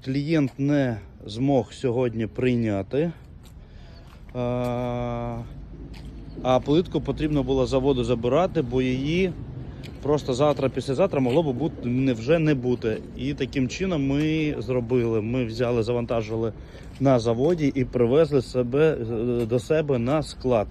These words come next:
Для того, щоб, м, клієнт не чекав іншу партію потім ще три тижні. І в суботу завантажимо. Це коштувало людині додатково там в районі півтори тисячі гривень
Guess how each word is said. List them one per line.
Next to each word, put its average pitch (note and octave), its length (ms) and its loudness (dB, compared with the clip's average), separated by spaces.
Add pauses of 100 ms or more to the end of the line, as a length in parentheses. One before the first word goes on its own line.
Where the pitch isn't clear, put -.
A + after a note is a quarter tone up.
(140)
Для A2 120 -2
того, D3 320 4
щоб, C3+ 260 0 (600)
м, B2+ 180 0
клієнт C#3+ 460 2
не D3+ 200 4
чекав D3 420 4 (160)
іншу C3+ 340 2
партію D3 520 2
потім B2+ 400 -2
ще D3+ 200 2
три B2+ 220 0
тижні. G#2+ 580 -2 (880)
І A3 100 8
в A3+ 80 4
суботу A3+ 580 8 (140)
завантажимо. C3+ 960 6 (360)
Це G3 200 2
коштувало E3 600 6
людині D3+ 500 2 (160)
додатково C#3 640 2
там A#2+ 220 0 (1080)
в - 40 -8
районі C3+ 440 2
півтори C3+ 420 0
тисячі C#3+ 440 -4
гривень A#3+ 460 2